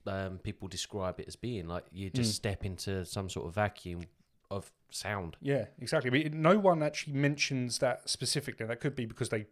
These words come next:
Speaker 2: they're not aware of it, or,
Speaker 1: Mm.
Speaker 2: or I don't know. Maybe I'm, maybe I'm wrong in it. But th-, but just from reading that, that's what it reminded me of.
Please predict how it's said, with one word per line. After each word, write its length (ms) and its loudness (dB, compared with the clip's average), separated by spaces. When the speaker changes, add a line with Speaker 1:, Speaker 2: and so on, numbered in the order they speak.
Speaker 2:
they're 120 -4
not 200 -2
aware 380 2
of 120 -6
it, 160 -6
or, 100 -2
Speaker 1:
Mm. 200 -4
Speaker 2:
or 140 -6
I 60 2
don't 120 -6
know. 100 -2
Maybe 260 0
I'm, 240 2
maybe 160 2
I'm 200 8
wrong 140 0
in 80 -2
it. 100 -6
But 140 2
th-, 120 -8
but 240 0
just 180 4
from 260 2
reading 300 4
that, 320 2
that's 200 4
what 120 2
it 40 -12
reminded 400 0
me 160 4
of. 360 -6